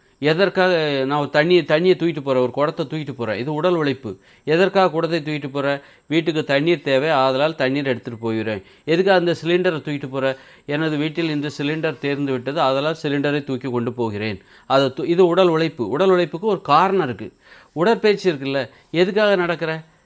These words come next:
அப்படிங்கிறதுக்கு எ-, அங்க உனக்கு ஒண்ணும் காரணம் கிடையாது. எதுக்காக நடக்கிற அப்படின்னா, உனக்கு அங்க ஒரு வேலை ஆக போறதில்ல. அங்க போய் நீ ஒரு பொருளை வாங்க போறியா, ரெண்டு கிலோமீட்டர் எதுக்காக காலையிலே நடந்து போற, அஞ்சு மணிக்கு,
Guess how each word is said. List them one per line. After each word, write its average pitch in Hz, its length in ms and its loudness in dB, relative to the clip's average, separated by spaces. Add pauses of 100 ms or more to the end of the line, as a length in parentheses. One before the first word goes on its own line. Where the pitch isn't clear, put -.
(280)
அப்படிங்கிறதுக்கு 180 480 4
எ-, 160 240 0
அங்க 185 380 4
உனக்கு 175 260 2
ஒண்ணும் 185 220 0
காரணம் 170 380 2
கிடையாது. 107 340 -6
எதுக்காக 180 380 0
நடக்கிற 147 440 -4
அப்படின்னா, 127 420 -4 (120)
உனக்கு 165 240 -4
அங்க 170 160 -2
ஒரு 156 140 -2
வேலை 165 280 2
ஆக 156 160 2
போறதில்ல. 120 480 -4 (240)
அங்க 151 260 0
போய் 170 160 0
நீ 165 60 -2
ஒரு 143 240 -2
பொருளை 165 320 2
வாங்க 143 200 2
போறியா, 123 460 -2 (220)
ரெண்டு 165 240 2
கிலோமீட்டர் 185 360 0
எதுக்காக 170 320 0
காலையிலே 160 400 0
நடந்து 147 300 -6
போற, 143 240 -4
அஞ்சு 139 240 -4
மணிக்கு, 139 400 -6